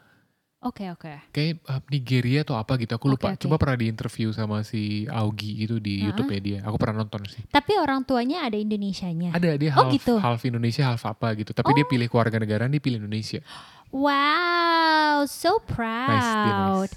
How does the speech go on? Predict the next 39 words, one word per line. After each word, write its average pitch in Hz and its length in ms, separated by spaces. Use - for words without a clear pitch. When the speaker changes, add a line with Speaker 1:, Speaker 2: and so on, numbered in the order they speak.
Speaker 1:
Dan 247 140
Speaker 2:
Kan, 277 100
Speaker 1:
ada 269 140
apa? 202 180
Speaker 2:
eh, 104 100
ke-, 110 220
dan 110 160
ada 113 160
apa? 135 140
Speaker 1:
Oh, 269 140
enggak, 240 220
olahraga 196 440
lain 185 200
lagi 180 180
apa? - 340
Speaker 2:
Iya, 165 280
Speaker 1:
Kayak 104 120
gitu. 175 140
Speaker 2:
yang 127 160
juara 123 300
lagi 127 320
ada 113 240
apa? 190 100
Speaker 1:
Heeh. 165 100
Speaker 2:
Volley 139 320
kalau 98 120
nggak 95 120
salah 98 180
ya. 98 100
Speaker 1:
Volley 294 340
ya? 170 220
Speaker 2:
Iya. 208 220
Indo-, 117 260
Speaker 1:
Oh. 214 60
Speaker 2:
Indonesia 117 360
dapat 120 240
perunggu 117 640
yang 123 160
bola. 107 320